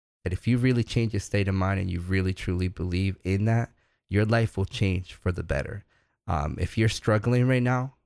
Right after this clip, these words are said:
financially, health-wise, whatever it is, you have the power to change that in so many ways, because there's,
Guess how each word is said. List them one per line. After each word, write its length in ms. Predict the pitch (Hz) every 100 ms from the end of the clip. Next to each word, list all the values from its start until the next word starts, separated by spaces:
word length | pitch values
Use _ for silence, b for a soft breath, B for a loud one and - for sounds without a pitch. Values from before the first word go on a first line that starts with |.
| -
financially, 760 | 98 104 101 - 107 104 110 - _ _ _ _ -
health-wise, 720 | - 98 - 98 95 101 101
whatever 340 | 104 104 101
it 80 | 101
is, 220 | 98 - -
you 180 | 101 123
have 200 | 120 120
the 60 |
power 480 | - - 95 98 113
to 140 | - -
change 340 | - 95 98
that 160 | 98 90
in 100 | 90
so 180 | 98
many 220 | 98 104 95
ways, 320 | 95 104 117
because 420 | 104 - 98 110
there's, 300 | 110 -